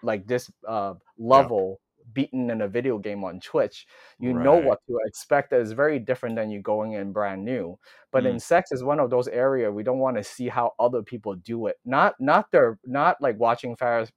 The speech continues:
Speaker 1: Fast and the Furious learning how to drive, because that's
Speaker 2: Yeah.
Speaker 1: not, like, real world scenario. That's
Speaker 2: Right.
Speaker 1: more on porn. But
Speaker 2: Mm.
Speaker 1: if you could see how those things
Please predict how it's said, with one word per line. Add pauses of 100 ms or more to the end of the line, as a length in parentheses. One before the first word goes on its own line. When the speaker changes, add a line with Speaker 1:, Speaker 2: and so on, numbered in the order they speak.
Speaker 1:
Fast
and
the
Furious
learning
how
to
drive,
because
that's
Speaker 2:
Yeah.
Speaker 1:
not, (100)
like,
real
world
scenario. (380)
That's
Speaker 2:
Right.
Speaker 1:
more
on
porn. (420)
But
Speaker 2:
Mm.
Speaker 1:
if
you
could
see
how
those
things